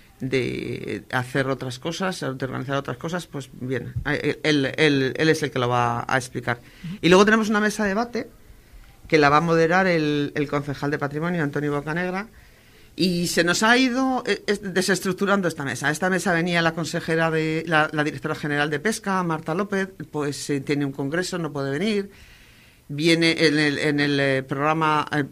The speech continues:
Speaker 1: lo de Marta López lo pudimos su-, eh, sustituir. Pero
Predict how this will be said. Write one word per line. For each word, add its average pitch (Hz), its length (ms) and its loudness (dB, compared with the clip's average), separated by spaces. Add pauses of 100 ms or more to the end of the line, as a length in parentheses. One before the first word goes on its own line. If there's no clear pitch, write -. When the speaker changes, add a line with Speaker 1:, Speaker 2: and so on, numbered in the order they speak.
(120)
Speaker 1:
lo 139 120 2
de 143 80 2
Marta 175 240 2
López 208 180 -2
lo 190 100 0
pudimos 165 300 -2
su-, 160 180 -2
eh, 147 400 2 (180)
sustituir. 135 680 -4 (760)
Pero 143 800 4